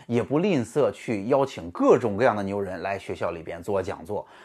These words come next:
我觉得在这儿是能够大大的开阔眼界的。那虽然啊，我也经常给大家说，如果我再读一次大学啊，我还在南京大学的话，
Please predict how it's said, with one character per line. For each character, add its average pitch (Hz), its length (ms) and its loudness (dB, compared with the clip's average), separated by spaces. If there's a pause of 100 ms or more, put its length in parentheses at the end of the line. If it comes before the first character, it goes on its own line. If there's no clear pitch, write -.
(100)
我 101 100 0
觉 101 80 -2
得 113 80 2
在 113 140 2
这 117 80 2
儿 85 100 0
是 - 140 -14
能 80 80 -10
够 85 100 -8
大 - 220 0
大 90 80 -10
的 85 80 -8
开 - 180 -10
阔 92 160 -8
眼 71 220 -10
界 87 200 -10
的。 69 80 -12 (440)
那 156 80 0
虽 240 200 4
然 123 180 6
啊， 107 160 0
我 120 100 6
也 110 60 6
经 101 140 -2
常 123 100 -2
给 110 80 -2
大 92 80 -2
家 90 100 -4
说， 98 240 -4 (240)
如 165 140 4
果 190 100 10
我 123 140 6
再 156 160 6
读 113 180 2
一 127 80 4
次 120 160 -8
大 104 160 2
学 87 200 -6 (120)
啊， 87 140 -8
我 87 100 -6
还 104 200 -2
在 113 80 -2
南 104 160 -2
京 110 100 -2
大 98 140 0
学 92 160 -6
的 95 80 -4
话， 90 200 -4